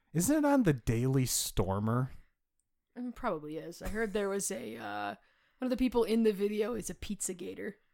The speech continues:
Speaker 2: So it's just all
Speaker 1: What's a Pizzagator?
Speaker 2: Not a gator, a Pizzagate. Do you remember that shit?
Speaker 1: No.
Speaker 2: That was the thing where, like,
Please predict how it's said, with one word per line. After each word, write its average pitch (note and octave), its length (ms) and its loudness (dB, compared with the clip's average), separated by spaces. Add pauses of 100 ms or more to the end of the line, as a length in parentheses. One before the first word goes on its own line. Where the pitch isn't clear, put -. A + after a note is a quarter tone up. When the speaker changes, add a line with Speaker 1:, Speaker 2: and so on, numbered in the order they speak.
Speaker 2:
So G#3 340 -6
it's G3+ 180 -12
just - 260 -10
all G#2 80 0
Speaker 1:
What's D#3 220 4
a D3 80 8
Pizzagator? G2+ 1120 4 (180)
Speaker 2:
Not F4 100 -2
a E4+ 60 0
gator, G#3+ 540 0 (120)
a - 60 -18
Pizzagate. A3 640 -8
Do - 140 -20
you A3 80 -12
remember A3 200 -10
that G#3+ 160 -16
shit? A#3 340 -10 (540)
Speaker 1:
No. B2 600 4 (160)
Speaker 2:
That F4 180 10
was F4+ 180 0
the E4+ 120 0
thing C#4 600 -2
where, A#3+ 220 2
like, A3+ 360 2